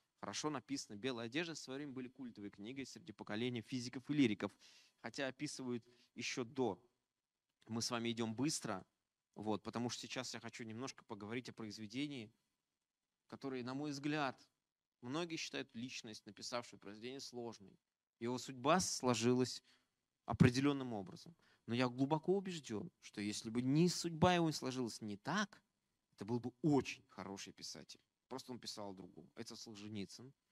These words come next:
и "Раковый корпус". В чём гений этого произведения? В том, что в узкое пространство "Ракового корпуса",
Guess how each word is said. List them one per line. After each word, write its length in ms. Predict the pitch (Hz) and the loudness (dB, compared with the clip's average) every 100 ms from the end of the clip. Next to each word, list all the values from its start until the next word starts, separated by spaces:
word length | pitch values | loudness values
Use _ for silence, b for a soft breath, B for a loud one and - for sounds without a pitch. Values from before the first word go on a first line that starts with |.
| _ - | _ -8
и 80 | 113 | -4
"Раковый 360 | 127 131 120 | -4 -4 -10
корпус". 480 | - 92 - - - _ _ _ _ _ _ _ _ _ _ _ _ _ _ _ _ _ _ _ _ - | -10 -12 -14 -20 -20 _ _ _ _ _ _ _ _ _ _ _ _ _ _ _ _ _ _ _ _ -12
В 60 | |
чём 320 | - 185 220 - | -4 -2 -2 -4
гений 560 | 127 107 139 175 113 95 | -14 -4 2 2 2 -2
этого 280 | - 127 131 | -4 -4 -6
произведения? 680 | 113 117 110 110 92 85 - _ _ _ _ _ _ _ _ _ _ _ _ - | -4 -4 -2 -4 -6 -10 -14 _ _ _ _ _ _ _ _ _ _ _ _ -8
В 60 | |
том, 240 | - 208 165 | 0 0 -2
что 260 | - - _ _ _ _ _ | -10 -14 _ _ _ _ _
в 160 | 147 139 | -8 -4
узкое 280 | 254 - 220 | -4 -4 -8
пространство 720 | - 175 - 170 147 - 123 | -8 -12 -8 -6 -6 -4 0
"Ракового 340 | 165 - 160 | 0 -2 -14
корпуса", 400 | - 101 _ _ | -16 -20 _ _